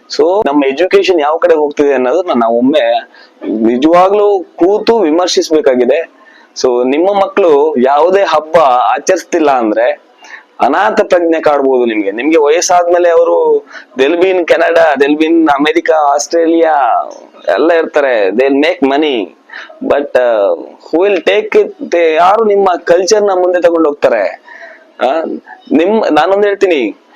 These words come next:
ಇದೆಲ್ಲ ಮಾಡಿದ್ರೆ ನಿಮ್ಗೆ ಶ್ರದ್ಧಾ ಮಾಡ್ಲಿಕ್ಕೆ ನಿಮ್ ಮಕ್ಳು ಬರಲ್ಲ.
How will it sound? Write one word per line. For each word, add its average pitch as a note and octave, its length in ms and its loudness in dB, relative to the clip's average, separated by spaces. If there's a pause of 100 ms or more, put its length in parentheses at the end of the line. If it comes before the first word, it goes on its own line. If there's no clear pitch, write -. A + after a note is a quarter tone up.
(160)
ಇದೆಲ್ಲ E3+ 440 2
ಮಾಡಿದ್ರೆ F3 540 0
ನಿಮ್ಗೆ E3 340 0
ಶ್ರದ್ಧಾ F3 540 2
ಮಾಡ್ಲಿಕ್ಕೆ F#3+ 760 2
ನಿಮ್ C#3 240 0
ಮಕ್ಳು C#3 220 -2
ಬರಲ್ಲ. C3 280 0